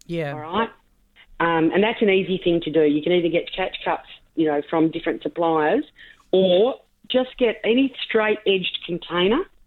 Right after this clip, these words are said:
Speaker 2: whether it's an ice cream container even, mark up the side to ten mil, um, tins of tuna, you know, anything that's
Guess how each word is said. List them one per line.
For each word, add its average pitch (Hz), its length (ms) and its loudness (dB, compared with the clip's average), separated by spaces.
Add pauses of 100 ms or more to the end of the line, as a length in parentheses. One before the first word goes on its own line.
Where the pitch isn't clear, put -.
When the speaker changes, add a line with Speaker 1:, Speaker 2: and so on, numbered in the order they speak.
(480)
Speaker 2:
whether 202 280 4
it's - 140 -2 (380)
an 175 160 0
ice 185 220 0 (120)
cream 202 180 -2
container 190 540 0
even, 202 440 2 (680)
mark 220 380 -2
up 208 100 -4
the 196 80 -2 (140)
side 196 320 2
to 165 80 -14 (120)
ten 190 240 0
mil, 247 200 4 (720)
um, 170 320 0 (120)
tins 233 300 4
of 185 80 -2 (140)
tuna, 220 380 2 (360)
you 208 80 -2
know, 208 80 2
anything 247 380 0
that's 175 160 0